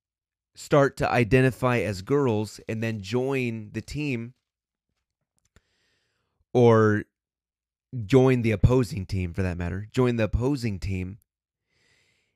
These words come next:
and have an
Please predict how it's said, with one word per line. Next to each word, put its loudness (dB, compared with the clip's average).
and 0
have 0
an 0